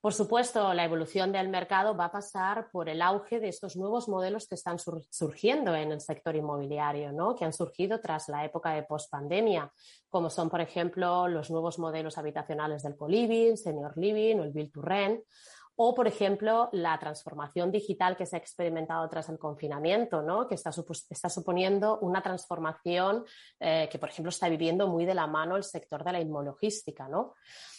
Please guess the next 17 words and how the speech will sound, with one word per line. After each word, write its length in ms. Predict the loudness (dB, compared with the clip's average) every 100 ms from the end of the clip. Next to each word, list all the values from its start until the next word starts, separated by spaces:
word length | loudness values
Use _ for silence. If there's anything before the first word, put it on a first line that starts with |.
| -20 2
Aquí, 540 | 6 8 8 6 6 6
a 60 |
nivel 340 | 8 8 6 6
de 240 | 6 6
Cataluña, 720 | 4 2 4 4 4 4 0 -2
eh, 200 | -4 -2
por 160 | -4
lo 80 | -4
que 80 | -6
respecta 400 | -8 -4 -2 0
a 20 |
la 60 | 2
evolución 400 | 2 0 -2 -2
del 140 | -2
mercado 340 | -4 -2 -2 -4
catalán, 640 | -6 0 4 6 4 0 -4
eh, 720 | -4 -2 -2 -2 -2 -2 -2